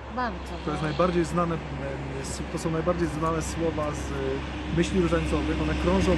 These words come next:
Speaker 2: po internecie w różnych memach katolickich, natomiast nikt nie wie, w jakich okolicznościach i do kogo zostały wypowiedziane. A te słowa właśnie wypowiedziała matka Boża do Barbary Klos. "Jestem cała w Różańcu, tam nie szukajcie, tam nie znajdziecie".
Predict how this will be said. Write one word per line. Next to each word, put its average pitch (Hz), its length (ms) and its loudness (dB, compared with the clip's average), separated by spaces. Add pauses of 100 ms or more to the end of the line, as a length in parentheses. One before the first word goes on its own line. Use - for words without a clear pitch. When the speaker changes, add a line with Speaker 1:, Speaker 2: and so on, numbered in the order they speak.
Speaker 2:
po 165 60 4
internecie 160 540 4 (240)
w - 40 2
różnych 156 500 2
memach 156 320 4 (400)
katolickich, 160 540 2
natomiast 170 360 2 (120)
nikt 202 160 4
nie 185 240 6
wie, 175 180 4 (400)
w - 40 2
jakich 180 240 6
okolicznościach 185 520 4
i - 120 2
do 175 160 8
kogo 180 140 4 (100)
zostały 175 240 2
wypowiedziane. 175 640 4 (340)
A - 100 2
te 180 160 8
słowa 185 240 6
właśnie 165 300 2
wypowiedziała 160 560 2
matka 160 360 0
Boża 147 220 -2
do - 20 -2
Barbary 139 340 0 (100)
Klos. 113 280 -2 (260)
"Jestem 165 320 4
cała 190 220 0
w 180 60 0
Różańcu, 165 420 0 (120)
tam 151 100 0 (100)
nie 156 60 0
szukajcie, 135 420 -2 (100)
tam 131 80 -4 (100)
nie 117 100 -6
znajdziecie". - 420 -4